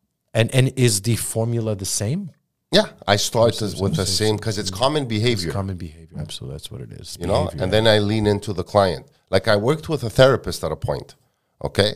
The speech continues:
Speaker 2: Uh, not worked, uh, we worked as a team at a
Speaker 1: Okay.
Speaker 2: certain point, okay? And she was overworked, so she took a break. So she would work with addiction trauma.
Speaker 1: Okay.
Speaker 2: Okay?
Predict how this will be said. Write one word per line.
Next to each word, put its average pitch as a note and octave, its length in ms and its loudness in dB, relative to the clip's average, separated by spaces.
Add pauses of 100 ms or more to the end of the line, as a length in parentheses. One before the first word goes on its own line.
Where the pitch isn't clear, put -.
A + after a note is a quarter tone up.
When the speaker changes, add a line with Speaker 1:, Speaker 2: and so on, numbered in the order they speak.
(140)
Speaker 2:
Uh, D#2 500 -4 (340)
not G#2 320 2
worked, A2 540 -4 (640)
uh, D#2+ 260 0
we E2+ 120 -2
worked F#2+ 260 2
as G2+ 120 4
a F#2 60 2
team F#2 400 2
at C#2+ 120 -2
a E2 40 0
Speaker 1:
Okay. - 140 0
Speaker 2:
certain D2+ 240 -6
point, C2+ 260 -12
okay? G2+ 260 -2 (440)
And F2 160 -2
she - 140 0
was G#2 220 2
overworked, F#2 640 0 (180)
so - 160 -4
she - 160 -4
took - 200 -4
a - 40 -8
break. F#2 320 -2 (440)
So - 300 0
she - 220 4
would D#3 200 2
work B2 360 2
with G2 280 -2
addiction G#2 540 0
trauma. F#2 480 4 (1000)
Speaker 1:
Okay. F2 300 -6
Speaker 2:
Okay? G#2+ 280 -2